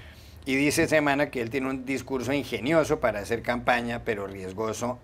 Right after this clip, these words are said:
eh, para gobernar, y que si pasa segunda vuelta puede que se le sume un sector importante del Partido Liberal, eh, y, y, e incluso de gente de Sergio Fajardo. ¿Es Petro para Colombia un símbolo de esperanza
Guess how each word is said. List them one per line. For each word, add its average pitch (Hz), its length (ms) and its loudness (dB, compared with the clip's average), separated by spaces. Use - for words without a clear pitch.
eh, 98 160 -10
para 90 240 -4
gobernar, 92 560 -8
y 143 260 2
que 123 220 2
si 117 220 -8
pasa 123 300 4
segunda 156 320 2
vuelta 151 360 2
puede 135 220 -2
que 143 100 -8
se 117 120 -4
le 98 100 -8
sume 107 220 -10
un 120 80 -8
sector 123 260 -6
importante 98 560 -10
del 104 100 -8
Partido 90 380 -10
Liberal, 101 640 -8
eh, 85 320 -14
y, 87 60 -16
y, 104 40 -8
e 98 40 -10
incluso 104 380 -6
de 113 160 -2
gente 98 280 -8
de 101 120 -4
Sergio 95 260 -6
Fajardo. - 380 -10
¿Es 156 180 0
Petro 175 320 -4
para 120 240 -2
Colombia 117 540 -6
un 135 260 -8
símbolo 135 460 -6
de 101 100 -8
esperanza 139 720 -10